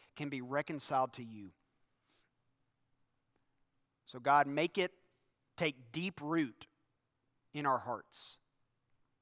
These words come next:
And for any who are here today that do not know you, I pray that your Spirit would plant gospel seeds that would grow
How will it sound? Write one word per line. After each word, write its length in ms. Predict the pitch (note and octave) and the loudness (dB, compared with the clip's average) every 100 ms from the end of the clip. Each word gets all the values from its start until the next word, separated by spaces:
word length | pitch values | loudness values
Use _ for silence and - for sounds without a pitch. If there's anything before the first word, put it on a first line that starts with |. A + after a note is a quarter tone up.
| _ _ _ _ _ _ _ _ C3+ | _ _ _ _ _ _ _ _ -12
And 100 | C3+ | -10
for 140 | C#3+ | -6
any 260 | D3 E3+ E3+ | -2 -2 0
who 140 | D#3+ | 0
are 80 | D3+ | 0
here 180 | C#3+ D3+ | 0 -4
today 480 | C#3+ B2+ G#2+ F#2 - _ _ _ _ _ _ _ _ _ | -4 -8 -10 -12 -20 _ _ _ _ _ _ _ _ _
that 120 | B2+ | -8
do 140 | C#3 | -4
not 220 | D#3+ D3 B2+ | 4 4 4
know 140 | B2 | -6
you, 260 | G#2+ F2+ - _ _ _ _ _ _ _ _ _ _ _ _ _ _ | -10 -16 -20 _ _ _ _ _ _ _ _ _ _ _ _ _ _
I 100 | - | -14
pray 340 | B2 - D3+ D3 | -10 0 2 2
that 200 | A#2+ - | -4 -6
your 120 | D#3 | -6
Spirit 500 | - - C#3 A2+ F#2 _ _ _ _ _ _ _ _ | -6 -6 -4 -4 -8 _ _ _ _ _ _ _ _
would 120 | C3 - _ _ | -18 -18 _ _
plant 480 | - D3+ D3+ - - _ _ _ _ _ _ _ _ | -6 -4 -4 -6 -16 _ _ _ _ _ _ _ _
gospel 540 | C#3+ D#3 - - D#3+ | 4 4 2 -4 -4
seeds 560 | - - C#3 C3+ C3 B2 | -4 -6 -4 -4 -6 -8
that 160 | C3 | -10
would 180 | A#2 B2 | -10 -14
grow 600 | A#2+ B2 C#3 D3+ D#3+ D3+ | -14 -2 -2 0 -2 -4